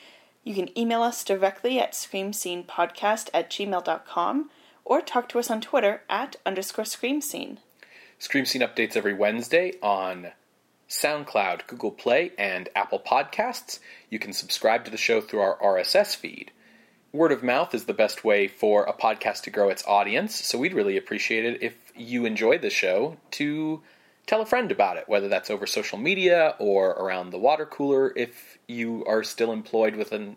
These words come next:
Speaker 2: in an office that has a water cooler. Um, <laughs>
Speaker 1: Oh, I thought you were making a joke about me being laid off.
Speaker 2: No, I was making a joke about the fact that, like, the ubiquitous,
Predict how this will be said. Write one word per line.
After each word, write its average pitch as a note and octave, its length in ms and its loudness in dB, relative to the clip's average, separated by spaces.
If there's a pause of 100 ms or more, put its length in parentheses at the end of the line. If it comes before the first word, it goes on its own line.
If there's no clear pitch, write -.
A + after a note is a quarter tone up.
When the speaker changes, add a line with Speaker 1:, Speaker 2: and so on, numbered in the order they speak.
Speaker 2:
in G#2 100 -6
an G2+ 120 -6
office G2+ 340 -2
that G2+ 120 -6
has G#2 140 4
a G2+ 60 -4
water G2+ 260 4
cooler. G#2 440 -2 (500)
Um, G4+ 400 4
<laughs> - 60 2 (960)
Speaker 1:
Oh, A#3+ 200 6
I A#3 80 4
thought B3 220 2
you B3 80 2
were A#3+ 100 4
making A3+ 340 0
a F#3 240 4
joke G3 360 4
about F3+ 220 2
me F#3+ 120 -2
being F3+ 280 -2
laid F3+ 240 4
off. F3+ 340 4 (200)
Speaker 2:
No, E3+ 100 4
I F3+ 120 6
was G#3 120 -4
making G3+ 280 2
a C#3+ 60 2
joke C#3 280 4
about B2 260 4
the A#2+ 60 -6
fact B2 300 2
that, - 140 2
like, G#2+ 200 2
the A2+ 80 -2
ubiquitous, A2+ 880 0